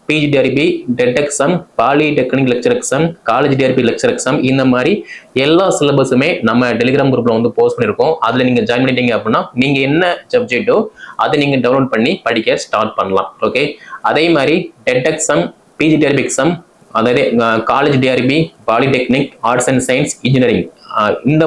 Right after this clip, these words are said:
மாதிரி எல்லாத்துக்குமே வந்து நம்ம டெஸ்ட் சீரிஸ், அதே மாதிரி மெட்டீரியல் எல்லாமே ஆன்லைன் மோட்ல வந்து நம்ம வந்து ப்ரொவைட் பண்றோம். கீழே டிஸ்கிரிப்ஷன்ல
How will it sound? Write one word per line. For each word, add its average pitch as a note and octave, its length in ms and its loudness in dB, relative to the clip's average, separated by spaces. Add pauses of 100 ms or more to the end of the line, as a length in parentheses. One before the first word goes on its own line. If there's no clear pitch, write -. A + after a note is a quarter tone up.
மாதிரி D#3 220 0
எல்லாத்துக்குமே C3 420 2 (100)
வந்து A#2 180 2 (460)
நம்ம A#2 220 0
டெஸ்ட் - 300 -2
சீரிஸ், E3 240 0 (140)
அதே B2+ 120 2 (100)
மாதிரி B2+ 140 0 (100)
மெட்டீரியல் C3 340 0
எல்லாமே A2+ 260 2 (320)
ஆன்லைன் C#3 260 2 (240)
மோட்ல B2 300 2
வந்து A#2+ 160 2
நம்ம A2+ 200 2
வந்து G#2+ 200 2
ப்ரொவைட் A2 340 0
பண்றோம். A2+ 320 0 (520)
கீழே D3 300 0
டிஸ்கிரிப்ஷன்ல C3 580 0